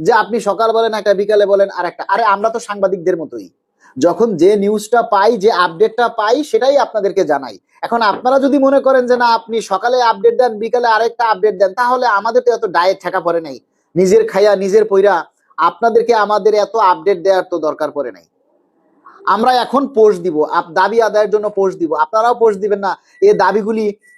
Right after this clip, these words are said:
এখন আগে যেভাবে প্রচার করছেন, এখন আরো তার দ্বিগুণ প্রচার করতে হবে। সরকারের কান ঝালাফালা করে ফেলতে হবে। আপনাদের দাবির কথাগুলি আপনারা যদি এখন চুপ হয়ে যান, তাহলে সবকিছু ঠান্ডা হয়ে যাবে, তাই না?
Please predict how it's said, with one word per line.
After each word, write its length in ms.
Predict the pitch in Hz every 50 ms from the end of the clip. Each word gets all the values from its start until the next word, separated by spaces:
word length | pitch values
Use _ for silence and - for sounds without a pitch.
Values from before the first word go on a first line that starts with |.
| _ _
এখন 340 | 185 196 196 - 240 254 269 -
আগে 280 | - 175 185 202 220 247
যেভাবে 380 | 190 202 214 202 214 233 254 262
প্রচার 320 | 262 262 262 277 269 262
করছেন, 300 | 269 269 262 269 294 311 - - _
এখন 320 | - 247 240 - 254 294 285
আরো 220 | - 233 247 240
তার 340 | 240 247 233 220 190 156 156
দ্বিগুণ 500 | 208 277 240 285 320 320 330 320 320 294
প্রচার 400 | - - 240 240 240 226 208 180
করতে 260 | 170 151 - - 113
হবে। 200 | 104 92 92 95 - _ _ _ _ _ _ _ _ _ _ _ _ _ _ _ _ _ - - - _ _ _ - - _ _
সরকারের 520 | - - 180 180 180 - 208 202 220 214 214
কান 300 | 202 185 196 214 226 196
ঝালাফালা 420 | 151 151 170 196 165 175 170 160
করে 160 | 139 156 160
ফেলতে 240 | - - 139 131 135
হবে। 260 | 123 104 87 87 85 - _ _ _ _ _ _ _ - -
আপনাদের 540 | 147 165 165 - 220 214 196 220 220 180 143
দাবির 320 | 170 165 180 185 233 226
কথাগুলি 420 | - 240 214 - 233 220 247 240 262
আপনারা 380 | 233 202 202 - 240 247 262
যদি 180 | 226 247 220 -
এখন 260 | - 202 - 247 233
চুপ 280 | 196 254 262 247 214 254
হয়ে 140 | 262 254
যান, 200 | 240 294 320 339
তাহলে 200 | 277 247 233 220
সবকিছু 420 | 202 214 208 208 - - 196 214 208
ঠান্ডা 280 | 185 180 160 147 139
হয়ে 180 | 123 123 117 110
যাবে, 200 | 107 101 95 _ _ _ _ _ _ _ _ _ _ _ _ -
তাই 140 | 196 226
না? 200 | 247 269 185 -